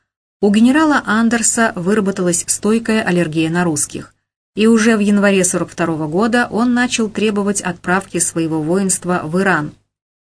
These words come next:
Его офицеры тоже не желали сражаться вместе с москалями и жаловались на плохой паёк. В конце концов, накануне Сталинградской битвы армия Андерса, вооружённая на советские средства,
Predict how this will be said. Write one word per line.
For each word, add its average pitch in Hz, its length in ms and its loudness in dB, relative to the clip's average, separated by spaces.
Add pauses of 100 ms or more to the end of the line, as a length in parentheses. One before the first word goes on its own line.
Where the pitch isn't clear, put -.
(240)
Его 226 260 2
офицеры 302 600 2
тоже 277 320 2
не 262 100 6
желали 240 340 2
сражаться 214 640 -2
вместе 185 380 0
с - 80 -2
москалями 170 680 -2
и 185 100 0
жаловались 160 540 -2
на 180 80 -4
плохой 156 340 -6
паёк. 151 500 -6 (640)
В - 40 -12
конце 254 300 2
концов, 294 480 0
накануне 226 540 2
Сталинградской 170 720 -4
битвы 214 500 -2 (280)
армия 220 440 2
Андерса, 190 720 -2
вооружённая 214 720 0
на 170 60 -2
советские 165 540 -4
средства, 226 640 -2